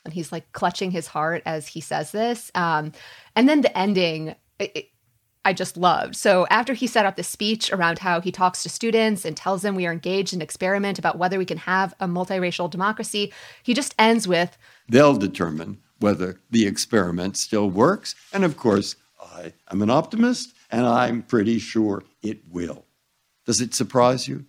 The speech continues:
Speaker 2: that that's the thought that comes into my mind today? I don't know, but thank you.
Speaker 1: And then walks off stage, like, <laughs>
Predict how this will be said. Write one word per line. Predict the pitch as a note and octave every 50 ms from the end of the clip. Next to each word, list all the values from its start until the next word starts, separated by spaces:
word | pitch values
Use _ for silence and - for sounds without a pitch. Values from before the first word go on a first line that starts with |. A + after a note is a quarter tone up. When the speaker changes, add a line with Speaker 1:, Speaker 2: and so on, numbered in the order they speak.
| _ _ _ _ _ _ -
Speaker 2:
that | A2 G#2+ -
that's | - G#2+ G#2 G#2 G2+ - -
the | - G#2+
thought | - - F#2 F2 - - - - - _ _ - - -
that | G2+ E2 -
comes | - F#2+ F#2+ F#2 F2+
into | F2+ E2+ E2 G2
my | F#2+ F#2 F#2+
mind | F#2+ F#2 F2+ F2 F2 F2 E2+
today? | - F#2 F2 D2+ F#2 E2+ D#2+ D#2 - _ _ _ _ _ _ _ _ _ _ _ _ _ _ _ - -
I | -
don't | - - - - -
know, | - - - _ _ - - - - - - - - _ _
but | - -
thank | - - - C#3 - - - -
you. | - _ _ - - - - - - - _ _ _ _ _ _ _ _ _ -
Speaker 1:
And | A3+ A3+
then | A#3 A3+
walks | A3 G3 G3 G3 - -
off | F#3 E3+ -
stage, | - - - F3 C#3 A#2 - - -
like, | C4 G#3 F#3+ G#3+ C#4 -
<laughs> | - - -